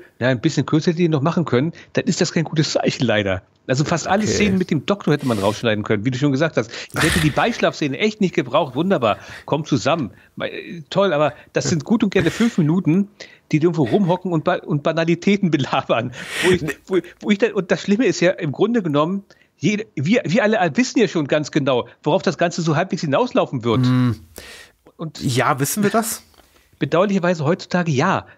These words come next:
Speaker 1: Also,
Speaker 2: Okay.
Speaker 1: wir wi-, also, wir hören ja, mag in den achtziger Jahren anders gewesen sein, aber heutzutage wissen wir halt, was,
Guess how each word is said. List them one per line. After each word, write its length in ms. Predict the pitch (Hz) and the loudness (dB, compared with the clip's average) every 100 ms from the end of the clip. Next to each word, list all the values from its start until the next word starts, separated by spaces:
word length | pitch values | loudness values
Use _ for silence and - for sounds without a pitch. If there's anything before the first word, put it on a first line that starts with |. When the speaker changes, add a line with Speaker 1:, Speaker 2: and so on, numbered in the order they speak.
| - | -2
Speaker 1:
Also, 340 | 143 165 165 - | 0 2 -2 -2
Speaker 2:
Okay. 220 | 120 120 120 - _ - | -4 -2 -4 -10 _ -2
Speaker 1:
wir 160 | 170 | 2
wi-, 140 | 208 - | 2 0
also, 160 | 170 - - | -4 -6 -2
wir 120 | 156 | 0
hören 200 | 147 190 | 2 2
ja, 100 | 196 185 _ _ _ _ _ | 0 -2 _ _ _ _ _
mag 300 | 147 160 196 | -2 -2 0
in 120 | 196 | -2
den 80 | 165 | 0
achtziger 320 | 220 226 196 | 0 0 0
Jahren 180 | 170 156 | 2 0
anders 240 | 165 240 214 | 0 -4 2
gewesen 260 | 156 151 | 2 4
sein, 140 | 139 143 | 2 2
aber 100 | 135 | 2
heutzutage 400 | 175 185 143 120 | 2 2 0 0
wissen 260 | 190 196 | -2 0
wir 60 | 160 | 0
halt, 140 | 151 | 2
was, 180 | 160 147 | 0 -2